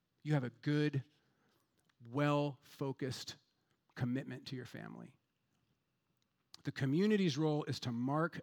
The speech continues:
the milestone. It's to affirm the growth, the critical progress that's happened. Let me just end with this.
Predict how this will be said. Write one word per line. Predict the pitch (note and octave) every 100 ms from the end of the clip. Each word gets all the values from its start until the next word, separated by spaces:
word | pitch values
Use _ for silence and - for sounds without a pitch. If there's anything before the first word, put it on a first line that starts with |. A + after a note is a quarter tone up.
| -
the | D3+
milestone. | C#3 C3+ C3 - B2+ A2+
It's | A#2 -
to | - C3+
affirm | - - E3+ F#3 G#3 G#3+
the | G3
growth, | D#3 D3+ E3+ D#3 C3 - - - - - -
the | C3+
critical | - - G#3 A3+ A3
progress | F3+ F3 E3 E3 C#3+ C#3 -
that's | - -
happened. | C#3+ A#2+ - A#2+ - _ _ _ - - - -
Let | F3
me |
just | E3+ -
end | E3+ E3
with | D3
this. | - C#3+ -